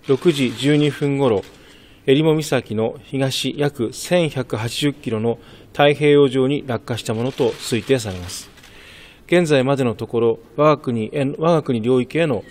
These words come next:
落下物は確認されておりません。また、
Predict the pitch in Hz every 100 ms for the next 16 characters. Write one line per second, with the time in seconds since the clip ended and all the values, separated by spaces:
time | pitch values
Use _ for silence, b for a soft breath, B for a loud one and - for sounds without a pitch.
0 | B - 131 123 - 120 110 147 147 107
1 | - 123 - 131 131 - 117 123 131 104
2 | 101 98 101 95 - B B B 127 123
3 | 139